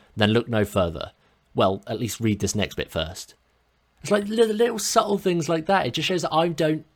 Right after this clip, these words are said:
I'm not really taking myself too seriously. They can have a little laugh and, and just chuckle, even if they just smile in,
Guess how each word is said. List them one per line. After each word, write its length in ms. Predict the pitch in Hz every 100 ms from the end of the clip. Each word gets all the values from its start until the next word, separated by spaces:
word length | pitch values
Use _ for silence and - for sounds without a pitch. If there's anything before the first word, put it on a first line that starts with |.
| -
I'm 220 | 139 180
not 240 | 180 156 143
really 340 | 127 131 120
taking 380 | 104 117 107 110
myself 380 | 107 101 107 -
too 180 | 104 92
seriously. 840 | - 110 101 92 90 - 107 135 - - _ 123 - _
They 260 | 151 143 185
can 160 | 196 156
have 140 | 147
a 40 |
little 220 | 135 123 123
laugh 440 | 139 113 95 -
and, 140 | 120
and 140 | 135 120
just 180 | 131 -
chuckle, 280 | 143 143
even 200 | 170 214
if 80 | 185
they 100 | 151
just 240 | 135 - -
smile 400 | - 135 120 113
in, 160 | 110